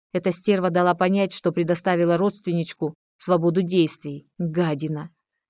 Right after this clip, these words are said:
«Тогда мне здесь больше нечего делать. Надо пораньше лечь спать, завтра такой важный день. Тран наконец-то станет моим,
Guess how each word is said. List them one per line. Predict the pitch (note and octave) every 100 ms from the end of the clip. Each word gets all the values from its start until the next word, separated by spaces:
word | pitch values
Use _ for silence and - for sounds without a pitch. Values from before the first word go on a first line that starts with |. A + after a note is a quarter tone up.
| _ _ _ _ -
«Тогда | A#3+ E4
мне | F4 C4
здесь | A#3+ A3
больше | B3+ -
нечего | G3 E3 F#3 E3
делать. | D#3 E3+ D#3+ - - _ _ -
Надо | G3+ F#3+
пораньше | F#3+ G3+ G3 F#3+ G3+
лечь | G3+ -
спать, | - C#4+ F#3 - _
завтра | E3+ F#3+ F3 F#3+ - -
такой | F3+ F#3
важный | F#3 F3+ G3+
день. | G3+ B3+ C4 - _ _ _ _ _
Тран | G3 F#3+ F#3 F#3
наконец-то | F3+ F#3+ F3+ - F3+
станет | - G3 G3 G3
моим, | A3 A#3+ A#3+ D#3+